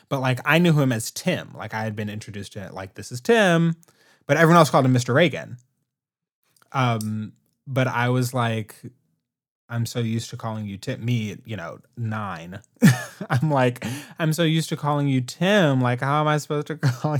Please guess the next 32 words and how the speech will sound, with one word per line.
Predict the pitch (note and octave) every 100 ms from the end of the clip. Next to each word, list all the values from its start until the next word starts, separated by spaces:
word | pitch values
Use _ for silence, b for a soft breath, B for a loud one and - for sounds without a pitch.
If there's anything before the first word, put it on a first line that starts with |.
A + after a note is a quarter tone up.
| B2
you | C#3+
Mister | C#3 C#3 C3 C3+
Reagan?" | D#3 G#3 A#2+ A2 A#2 C3+ _ _ - A3+ A#3+ B3 B B B B _ _
And | D#3+ D3
he | D#3+
was | D3+
like, | D#3 C3
"Well, | C#3
you | D3+
can | E3+ F#3
call | D3+
me | C3+ B2
Tim | - C#3+ B2 A#2+
if | A#2+
I | A#2+ B2
can | B2 A#2
call | A2 G#2
you | F#2
Jerry." | F2 G#2+ G#2 E2+ - - - - _ _ _ _ _ _ _ _ _ _ _ _ _ _ _ _
And | B2 G#2+
I | G2+
was | G#2 G#2
like, | G#2+ G2 F#2+ -
"You | B2 A2+
know | A2
what? | G#2+ G#2 -
Work. | F#2+ E2 - - -
I | G2
will | G2
take | G#2 F2+
this | F#2
trade-off." | - G2 E2+ B1+ - - B2